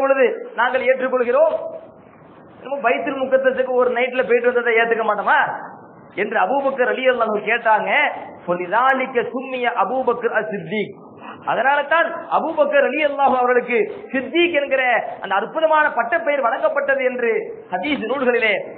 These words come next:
பதிவு செய்யப்பட்டிருக்கிறது. ஆயிஷா ரலியல்லாஹு அன்ஹா இந்த காரணத்தை பதிவு செய்கிறார்கள். ஆனா சித்தீக் என்கிற, அசீக் என்கிற பட்டப்பெயரை அல்லாஹ்வின் தூதர் பெருமானார் ஸல்லல்லாஹு அலைஹி வஸல்லம் கொடுத்தார்கள். சித்தீக் என்கிற பட்டப்பெயரை அல்லாஹ்வே வழங்கினான் என்று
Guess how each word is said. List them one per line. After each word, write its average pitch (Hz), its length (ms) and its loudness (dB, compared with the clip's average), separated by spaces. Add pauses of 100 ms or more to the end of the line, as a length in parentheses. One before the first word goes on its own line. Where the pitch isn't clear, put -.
(120)
பதிவு 190 240 -2
செய்யப்பட்டிருக்கிறது. 226 600 -2 (140)
ஆயிஷா 240 380 0
ரலியல்லாஹு 220 520 2
அன்ஹா 226 200 2 (320)
இந்த 226 100 -4 (100)
காரணத்தை 220 400 0
பதிவு 208 240 -4
செய்கிறார்கள். 139 400 -4 (2000)
ஆனா 175 120 2 (120)
சித்தீக் 285 420 0
என்கிற, 262 220 -2
அசீக் 320 380 0
என்கிற 277 200 2 (100)
பட்டப்பெயரை 240 540 2 (380)
அல்லாஹ்வின் 254 520 0
தூதர் 254 280 2
பெருமானார் 262 380 0
ஸல்லல்லாஹு 247 220 0
அலைஹி 220 100 2
வஸல்லம் 214 160 -4
கொடுத்தார்கள். 214 460 0 (380)
சித்தீக் 302 460 2
என்கிற 269 280 4
பட்டப்பெயரை 240 540 2 (340)
அல்லாஹ்வே 320 480 0 (100)
வழங்கினான் 277 460 0
என்று 240 220 -2